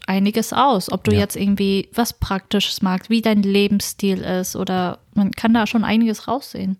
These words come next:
Speaker 2: Mhm,
Speaker 1: Auf
Speaker 2: ja.
Speaker 1: jeden Fall.
Speaker 2: Ja, und, äh, das ist auch dann, wenn man sich das vor Augen hält, dann wird auch einem schnell klar, okay, jeder von uns ist irgendwie dann oberflächlich. Es ist ja auch voll okay.
Speaker 1: Mhm.
Speaker 2: Es ist völlig normal, so sehe ich das zumindest dann. Und das ist, das spiegelt sich halt in diesen, in dieser Klamottenwahl dann aus,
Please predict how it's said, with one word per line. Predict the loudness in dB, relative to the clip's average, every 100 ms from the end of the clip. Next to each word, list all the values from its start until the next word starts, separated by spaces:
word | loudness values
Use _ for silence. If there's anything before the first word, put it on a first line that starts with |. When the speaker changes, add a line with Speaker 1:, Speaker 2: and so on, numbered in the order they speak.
| -2
Speaker 2:
Mhm, | 2 2 0 -2 0
Speaker 1:
Auf |
Speaker 2:
ja. | 2
Speaker 1:
jeden | 0 -4
Fall. | -8 -8 -4
Speaker 2:
Ja, | 0 2 0 0
und, | 0 2
äh, | 2 2
das | 2 0
ist | -2
auch | 0
dann, | 2 2 0 -6 -20 -20 _
wenn | 0
man | 2
sich | 0
das | -4
vor | -2 2 4
Augen | 4 4
hält, | 2 2
dann | 2 4 2 -2 0
wird | 0
auch | 0 -2
einem | -2
schnell | 0 -2
klar, | 0 0 0
okay, | 0 0 2
jeder | 2 2 2 2
von | 2
uns | 2 0
ist | -2
irgendwie | 0 2
dann | 2 2
oberflächlich. | 2 0 -2 -6 -6 -8
Es | -10
ist | 0
ja | 0
auch | 2
voll | 0 0 -2
okay. | -4 -2 0 0 -2 -2
Speaker 1:
Mhm. | 0 0 -6
Speaker 2:
Es | -10
ist | -8 -8
völlig | -12 -6 0 0 2
normal, | 2 2 2 2 0
so | -2 -2
sehe | 0 0
ich | 0
das | -2
zumindest | 2 2 2 0 0
dann. | 2 2
Und | 0
das | 0 -4
ist, | -6 -10 -6
das | -4
spiegelt | 2 2 2
sich | 0
halt | -2 -2
in |
diesen, | -2 -4
in | -2
dieser | 0 0
Klamottenwahl | 2 4 4 4 2 4
dann | 2 2
aus, | 0 0